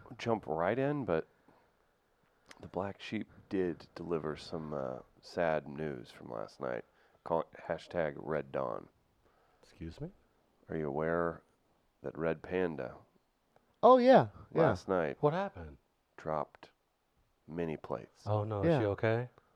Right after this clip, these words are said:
Speaker 3: Oh, yeah, it happens from time to time in her performance.
Speaker 2: Okay, what city was she in?
Speaker 1: Notre Dame?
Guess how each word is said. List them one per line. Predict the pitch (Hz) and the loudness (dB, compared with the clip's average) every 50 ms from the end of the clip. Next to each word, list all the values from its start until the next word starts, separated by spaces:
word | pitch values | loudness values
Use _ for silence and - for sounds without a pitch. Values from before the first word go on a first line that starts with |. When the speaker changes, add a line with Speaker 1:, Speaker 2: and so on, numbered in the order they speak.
| _ _ _ _ _ | _ _ _ _ _
Speaker 3:
Oh, | 285 269 | -2 0
yeah, | 247 202 | 0 0
it | 170 147 | 0 0
happens | 151 170 180 - - 170 - | 0 0 -2 -2 -4 -8 -6
from | - 113 101 | -6 -8 -4
time | - 113 113 110 | -2 -2 -2 -2
to | 110 104 | -4 -4
time | - 117 120 151 156 | -4 -2 -2 -2 -2
in | 123 | -2
her | 101 92 | -4 -4
performance. | - - 92 - - 139 - - 107 113 117 | -4 -8 -12 -8 -6 -6 -6 -6 -6 -8 -10
Speaker 2:
Okay, | 143 139 - - 120 | -12 -8 -4 0 2
what | 120 117 117 - | 4 4 2 2
city | - - 123 117 104 | 2 0 0 2 2
was | 85 80 - | 0 -2 -2
she | - 85 | -4 -6
in? | 78 78 76 - - _ _ _ _ _ _ _ _ _ _ - _ _ | -6 -6 -8 -10 -14 _ _ _ _ _ _ _ _ _ _ -20 _ _
Speaker 1:
Notre | 82 82 82 80 78 | -8 -8 -6 -6 -6
Dame? | 76 78 87 98 107 | -8 -8 -8 -8 -10